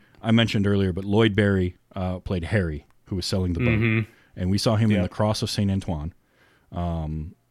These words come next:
Speaker 1: and he's just a fun character actor. He just always shows,
Speaker 2: Yeah.
Speaker 1: like, I see him as Harry or homeless man or homeless Harry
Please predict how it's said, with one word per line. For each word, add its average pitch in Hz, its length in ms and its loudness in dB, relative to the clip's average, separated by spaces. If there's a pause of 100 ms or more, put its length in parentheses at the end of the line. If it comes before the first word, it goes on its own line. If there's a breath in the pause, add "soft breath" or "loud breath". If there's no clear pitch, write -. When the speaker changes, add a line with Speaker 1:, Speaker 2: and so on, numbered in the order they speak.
(420)
Speaker 1:
and 90 240 -4
he's 104 120 -2
just 98 160 -4
a - 20 -14
fun 78 180 -8
character 69 380 -14
actor. - 300 -18 (140)
He 110 100 -4
just 92 200 -4
always 90 240 -2
shows, 113 160 2
Speaker 2:
Yeah. 98 280 0
Speaker 1:
like, 110 180 0 (200 soft breath)
I 107 80 -2
see - 160 2
him 110 80 4
as 98 140 0 (140 soft breath)
Harry 95 440 -2
or 85 200 -8
homeless 101 360 -2
man 85 220 -4
or 80 80 -4
homeless 98 380 -2
Harry 85 500 -8